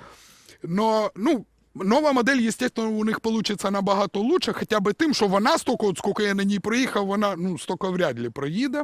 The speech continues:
Бо на Росії удлінителей таких розмірів нема, щоб так далеко на ній от розетки від'їжджати. Та і там же друга проблема. Там же, щоб випустити такий ужас, це ж скільки металу треба набрати, да?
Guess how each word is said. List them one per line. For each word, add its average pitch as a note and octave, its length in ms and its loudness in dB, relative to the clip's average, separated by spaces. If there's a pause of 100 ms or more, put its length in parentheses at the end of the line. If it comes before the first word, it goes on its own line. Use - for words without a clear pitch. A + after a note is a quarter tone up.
(140)
Бо E3 140 2
на G#3 160 4
Росії C#4+ 520 2
удлінителей D4 720 0
таких C4+ 340 -2
розмірів C4 500 0
нема, B3 300 2
щоб C4+ 180 -4
так G#3 160 -2
далеко G#3 360 0
на F#3+ 100 -2
ній G3 260 0
от F3+ 120 -2 (440)
розетки F3+ 640 2
від'їжджати. D#3+ 720 -2
Та A3 100 4
і B3+ 100 4
там D4 200 2
же C4+ 100 2
друга C4 360 4
проблема. E3 400 0
Там A3+ 140 0
же, A3 120 0
щоб A3 180 0
випустити A3+ 560 -2
такий A3 260 0
ужас, G#3+ 320 0
це A3+ 140 -2
ж E3 80 -6
скільки - 280 -4
металу G#3+ 420 0
треба C3+ 220 -6
набрати, A#2 360 -8
да? E3+ 240 -2